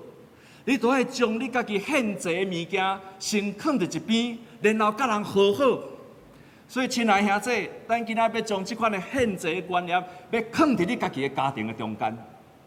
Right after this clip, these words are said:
当咱伫家庭的祭坛也好，或者是你家己一个人，你家己咧读圣经的时阵，咧敬拜上帝的时阵也好，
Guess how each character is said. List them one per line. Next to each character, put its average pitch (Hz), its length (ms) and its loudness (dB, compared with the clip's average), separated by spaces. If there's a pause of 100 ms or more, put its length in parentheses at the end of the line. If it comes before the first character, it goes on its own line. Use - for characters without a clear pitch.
(520)
当 143 140 0
咱 180 100 4
伫 180 140 0
家 190 240 4
庭 165 160 0
的 175 80 0
祭 202 240 2
坛 143 260 -6
也 139 60 -6
好， 202 260 -4 (480)
或 202 80 4
者 202 160 2
是 185 120 -2
你 262 160 2
家 240 160 -2
己 202 140 -4
一 180 180 -4
个 208 100 2
人， 185 360 -2 (120)
你 247 60 8
家 233 160 0
己 180 100 2
咧 208 140 2
读 196 180 -8
圣 214 380 -2
经 220 120 -2
的 185 140 0 (240)
时 170 220 -4
阵， 170 200 -4
咧 220 80 -2 (120)
敬 247 240 0
拜 208 260 0
上 135 320 -6
帝 127 80 -8
的 131 80 -4
时 139 160 -6
阵 135 180 -10
也 120 100 -8
好， 196 220 -6